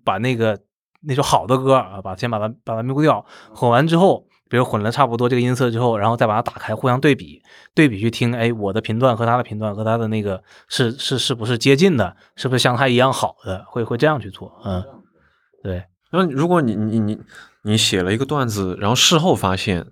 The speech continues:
Speaker 2: 是一个巧合，是跟你喜欢的一首歌撞了，
Speaker 1: 嗯。
Speaker 2: 甚至几乎一样的话，这时候你会觉得说是，哎，我要避免它，我要改一改，还是说其实就这样下，就这样，就这样安排就好了，也，也不错的。
Speaker 1: 呃，就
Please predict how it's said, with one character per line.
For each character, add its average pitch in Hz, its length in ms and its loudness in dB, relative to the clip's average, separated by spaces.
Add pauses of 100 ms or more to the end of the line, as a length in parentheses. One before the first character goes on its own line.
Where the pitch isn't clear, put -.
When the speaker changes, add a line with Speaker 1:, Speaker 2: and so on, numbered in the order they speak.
(400)
Speaker 2:
是 - 240 2
一 107 60 4
个 110 40 2
巧 98 280 0
合， 87 240 -2
是 95 240 -2
跟 92 320 2
你 90 120 0
喜 - 160 -2
欢 92 220 -2
的 95 80 0
一 92 60 0
首 85 160 -6
歌 90 120 -6
撞 95 320 -2
了， - 80 -10 (240)
Speaker 1:
嗯。 - 260 -20
Speaker 2:
甚 165 220 4
至 120 140 2
几 127 160 4
乎 131 160 0
一 90 60 -4
样 104 200 2
的 92 60 -4
话， 85 260 -8
这 135 120 -2
时 123 80 -2
候 120 80 0
你 101 100 -2
会 104 180 4
觉 90 200 0
得 95 80 2
说 95 200 -4
是， 92 360 -2
哎， 101 120 2
我 95 120 0
要 87 40 0
避 120 200 -2
免 87 120 -2
它， 90 120 -4
我 85 60 -4
要 87 40 0
改 85 220 -4
一 95 40 0
改， 98 80 -2
还 85 100 -4
是 87 80 -2
说 90 200 -4 (460)
其 - 160 0
实 104 160 0
就 139 120 2
这 120 120 0
样 95 120 0
下， 113 320 -4 (120)
就 143 100 0
这 147 140 0
样， - 80 -2
就 180 160 2
这 160 80 2
样 165 100 4
安 175 100 4
排 101 200 -4
就 151 120 -10
好 - 280 -12
了， 92 120 -12 (360)
也， 98 180 0
也 90 80 2
不 98 140 -2
错 151 260 0
的。 - 80 -8
Speaker 1:
呃， 92 320 0 (140)
就 190 100 2